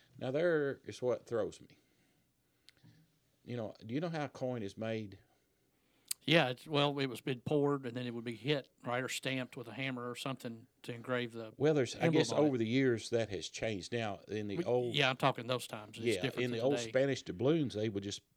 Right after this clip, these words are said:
Speaker 1: they would, they would just pour out a glob of metal and weigh it. It was sold by weight.
Speaker 2: Oh, okay.
Speaker 1: It was the most important thing is what it weighed.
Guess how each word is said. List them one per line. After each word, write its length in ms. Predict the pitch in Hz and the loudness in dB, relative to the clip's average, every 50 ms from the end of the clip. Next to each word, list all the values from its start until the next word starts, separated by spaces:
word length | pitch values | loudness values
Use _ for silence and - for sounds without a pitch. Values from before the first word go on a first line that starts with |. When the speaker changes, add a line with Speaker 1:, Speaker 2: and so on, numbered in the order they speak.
| _ _ - | _ _ -6
Speaker 1:
they 140 | 101 104 | -4 -2
would, 160 | 98 90 87 - _ _ _ _ | -2 -2 -4 -6 _ _ _ _
they 140 | - 95 104 | -6 -4 -2
would 200 | 98 92 92 90 - _ _ - | -2 -2 -4 -4 -6 _ _ -10
just 200 | - 92 - - - | -8 -8 -8 -8 -4
pour 200 | - 113 107 101 | 0 0 2 2
out 60 | 92 | 0
a 40 | 90 | 0
glob 360 | 82 95 101 101 101 98 90 | 0 0 2 2 2 2 0
of 180 | 87 82 80 - - - 78 | -2 -4 -6 -8 -14 -8 -4
metal 280 | 101 113 127 120 98 | -2 0 0 0 0
and 180 | 78 87 90 90 | -2 -4 -6 -2
weigh 200 | 95 117 143 160 | 0 0 0 0
it. 140 | - - - - | -2 -4 -6 -6
It 120 | - 135 | -6 -6
was 120 | 113 113 - | -6 -6 -6
sold 240 | - 160 170 160 120 | -2 -2 0 0 0
by 120 | 98 90 85 | -2 -4 -4
weight. 480 | 87 101 113 110 92 - - - - _ _ _ _ _ _ _ - 135 | -2 0 0 0 0 -2 -6 -18 -20 _ _ _ _ _ _ _ -10 -8
Speaker 2:
Oh, 180 | 123 117 117 | -8 -6 -8
okay. 300 | 120 - - 117 113 120 - - | -8 -8 -8 -10 -10 -10 -12 -8
Speaker 1:
It 140 | 110 107 95 | -8 -6 -6
was 140 | 98 87 101 | -6 -8 -6
the 40 | 104 | -4
most 240 | 113 120 117 - | -2 -2 -2 -2
important 360 | 101 87 - 156 160 139 110 107 | -6 -4 0 0 0 0 0 -4
thing 120 | 104 98 | -6 -6
is 100 | 90 - - | -6 -4 -2
what 140 | 117 107 90 | -2 -2 -2
it 140 | 73 - 87 | -2 -4 -2
weighed. 420 | 104 117 117 90 - - - - | -2 0 0 -2 -4 -8 -18 -20